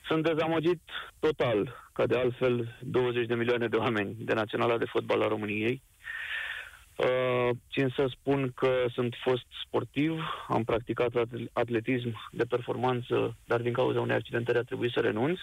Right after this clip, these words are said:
Uh, sunt microbist care umbla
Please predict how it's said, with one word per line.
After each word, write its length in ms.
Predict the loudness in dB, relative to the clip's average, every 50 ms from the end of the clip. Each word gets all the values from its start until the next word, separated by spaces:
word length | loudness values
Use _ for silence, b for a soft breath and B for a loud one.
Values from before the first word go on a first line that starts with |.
| -8 _ _ -20 -20 -16 B B B B B B B B B B B B B B B B B B B B B
Uh, 840 | 0 2 2 2 2 2 2 2 2 2 2 2 2 2 2 0 0 0
sunt 280 | 0 0 0 0 -2 -4 -6 -2
microbist 580 | 0 2 2 2 2 2 2 2 0 0 -2 -6 B B B B
care 400 | B 2 2 4 4 4 2 2
umbla 300 | 0 0 0 2 2 2